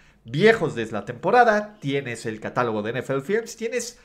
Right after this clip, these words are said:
todo, muchachos. N F L Game Pass, el link está en la descripción del video.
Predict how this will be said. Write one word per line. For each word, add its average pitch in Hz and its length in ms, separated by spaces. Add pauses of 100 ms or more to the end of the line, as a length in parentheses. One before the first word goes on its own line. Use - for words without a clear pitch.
(280)
todo, 226 280
muchachos. 117 640
N 226 160
F 214 120
L 208 100
Game 226 200
Pass, 208 380
el 143 200
link 214 260
está 160 160
en 156 40
la 156 60
descripción 147 360
del 143 120
video. 185 300